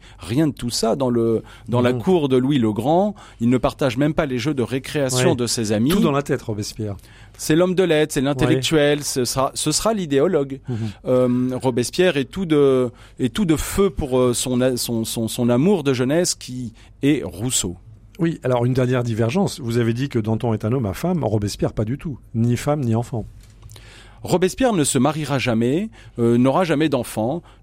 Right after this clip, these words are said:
Speaker 1: Euh, disons que, euh, son seul amour, euh, c'est, euh, c'est sa sœur, et encore il la maltraite.
Speaker 2: Mhm.
Speaker 1: Euh, sa sœur, euh, Charlotte, qui est-, qui dé-, qui écrira de magnifiques mémoires pour le défendre. Mais effectivement, Robespierre, bon, par contre, il, euh,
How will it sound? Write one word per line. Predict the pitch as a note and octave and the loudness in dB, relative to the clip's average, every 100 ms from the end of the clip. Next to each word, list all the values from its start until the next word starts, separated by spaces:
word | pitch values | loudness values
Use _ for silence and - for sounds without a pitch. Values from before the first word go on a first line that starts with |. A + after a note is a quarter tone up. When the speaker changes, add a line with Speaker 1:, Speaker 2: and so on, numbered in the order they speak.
| - | -4
Speaker 1:
Euh, | G#2+ | -2
disons | A2 B2+ D3+ F3 | -2 -2 0 0
que, | D#3+ | 2
euh, | D3 D3 C3+ - B2 A#2+ C3 | 2 4 2 2 0 0 -2
son | - B2+ | -4 -6
seul | - C#3 | -2 0
amour, | B2 C#3+ G#3 G#3+ D3+ C3+ | 2 4 4 2 0 -2
euh, | C3+ A#2+ A#2 | 0 0 0
c'est, | - D3 | -2 2
euh, | C#3+ A#2+ | 2 2
c'est | - A#2+ | -2 -2
sa | C3 | 0
sœur, | A#2 D#3+ D#3+ G#3 - - - | 0 2 4 2 -2 -16 -6
et | - | 0
encore | C#3 D#3 A3 F3+ | 2 2 0 0
il | D#3+ | 0
la | C3 | 0
maltraite. | C3+ A#2+ - A#2+ - - - | 0 -4 -4 -6 -6 -14 -14
Speaker 2:
Mhm. | A#2+ A2 | -6 0
Speaker 1:
Euh, | A2+ A2 G#2+ G#2+ | 2 4 4 0
sa | - | -2
sœur, | G#2+ - C3 A2 | -4 -2 -2 -2
euh, | |
Charlotte, | G#2+ - G#2+ B2+ C#3 A2 | -2 -2 2 2 0 -4
qui | - | -4
est-, | A#2+ - | -4 -6
qui | - C3 | -14 -2
dé-, | D#3 | -2
qui | D#3 - | 0 -2
écrira | D#3+ - E3+ G3 | -2 -2 -2 0
de | D3 | 0
magnifiques | C3+ G3+ G3 - F#3 | 0 0 0 -2 -4
mémoires | E3+ C#3+ D3+ D3 | -2 2 0 0
pour | - | -2
le | A#2+ | -2
défendre. | A2 A2+ G#2+ G2+ - - - - | -2 -4 -6 -8 -12 -20 -20 -4
Mais | C3+ | 0
effectivement, | D3+ G#3 - C#3+ G#3 | 2 0 -4 -2 0
Robespierre, | A3 D#3+ C#3+ - A#3 A3+ - - | 2 0 -2 -2 0 0 -2 -16
bon, | - F#3 F3+ | -2 2 2
par | F3+ - | 0 -4
contre, | A3+ A#3 - | -2 -2 0
il, | E3+ D3 | 2 4
euh, | C3 B2+ | 4 2